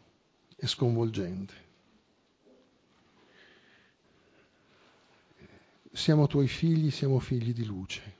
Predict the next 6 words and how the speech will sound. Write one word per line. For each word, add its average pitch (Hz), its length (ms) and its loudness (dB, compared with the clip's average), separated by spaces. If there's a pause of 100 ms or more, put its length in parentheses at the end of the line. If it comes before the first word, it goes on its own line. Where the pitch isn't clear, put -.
(1600)
ma 120 140 -2
quella 135 300 4
luce 131 300 2
può 123 140 0
diventare 110 540 -4
tenebre, 90 580 -14